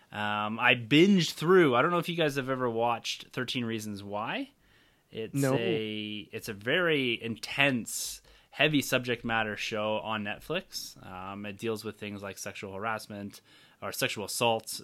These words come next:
Speaker 1: suicide, in, in teens and all that. Very, very intense show. Very good show. Well put together. Um, it's gonna have, I think it's gonna be a bit more,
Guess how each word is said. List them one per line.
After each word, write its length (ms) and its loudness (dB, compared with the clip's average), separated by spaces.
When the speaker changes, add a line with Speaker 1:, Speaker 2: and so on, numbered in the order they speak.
Speaker 1:
suicide, 840 0
in, 180 -4
in 200 -2
teens 380 -2
and 80 -4
all 120 -6
that. 260 -4
Very, 280 6
very 180 6
intense 260 -2
show. 120 -2
Very 220 0
good 260 0
show. 340 -4
Well 180 0
put 180 -2
together. 540 -6
Um, 320 -6
it's 160 -6
gonna 180 4
have, 480 6
I 120 0
think 160 2
it's 120 0
gonna 320 2
be 360 0
a 40 2
bit 220 -2
more, 500 2